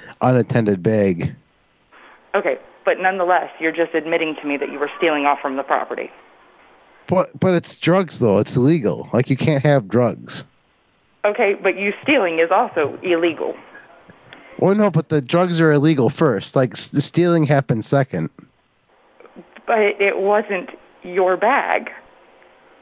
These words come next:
Speaker 1: But, I mean, it's their drugs, and they're illegal.
Speaker 2: Okay, so dispose of it since you've already got it in your possession.
Speaker 1: Well, I already have it, though. Like, I'm just saying, I was, wasn't expecting, like, a bag of drugs.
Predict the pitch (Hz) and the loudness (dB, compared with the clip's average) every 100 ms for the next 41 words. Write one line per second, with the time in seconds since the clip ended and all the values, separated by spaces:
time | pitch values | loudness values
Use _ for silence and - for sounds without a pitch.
0 | - - 180 - 165 165 170 - - 143 | -8 -4 -4 -4 -2 -2 -4 -8 -4 -4
1 | 110 101 170 151 151 175 151 127 151 147 | -2 0 0 2 2 2 0 -2 0 2
2 | 135 147 147 135 185 113 69 - 139 - | 4 4 4 4 0 -2 -8 -10 -16 -20
3 | _ _ _ _ _ _ _ _ - 214 | _ _ _ _ _ _ _ _ -8 -2
4 | 240 254 254 262 262 254 359 214 170 160 | -2 0 0 -2 -2 -2 -2 0 -2 -2
5 | 196 196 202 202 208 202 202 202 220 208 | -6 -6 -6 -2 0 2 0 0 0 -2
6 | 202 190 196 170 185 294 - 226 285 - | -4 -4 -4 -2 0 -2 -2 -2 -2 -8
7 | - _ _ - - _ _ - 160 160 | -20 _ _ -20 -20 _ _ 0 4 4
8 | 175 170 165 160 202 190 - 95 76 87 | 4 4 2 4 2 2 0 -2 -2 -6
9 | - - _ _ _ _ _ _ _ _ | -10 -14 _ _ _ _ _ _ _ _
10 | _ 131 131 139 147 151 - 165 151 123 | _ 0 2 0 2 -2 0 0 2 2
11 | 139 147 - 156 147 123 - - 175 - | 2 2 0 -2 0 -2 -2 -2 -2 0
12 | 127 113 104 131 139 107 87 135 127 78 | 0 0 2 2 2 2 2 2 2 -2
13 | - - | -10 -12